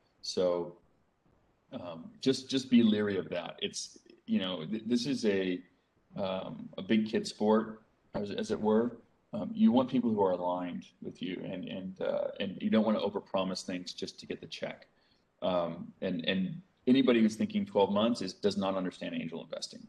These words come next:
That's just not how it is. They're, they're probably not an angel. Um, the other, the other, some of the other red flags when it comes to terms,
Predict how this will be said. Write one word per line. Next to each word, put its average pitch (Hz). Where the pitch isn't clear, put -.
That's -
just -
not 90
how 85
it 85
is. 85
They're, 90
they're 92
probably 101
not 90
an 85
angel. 82
Um, 92
the 110
other, 117
the 110
other, 120
some 120
of 113
the 101
other 104
red 95
flags 95
when 82
it -
comes 85
to -
terms, 127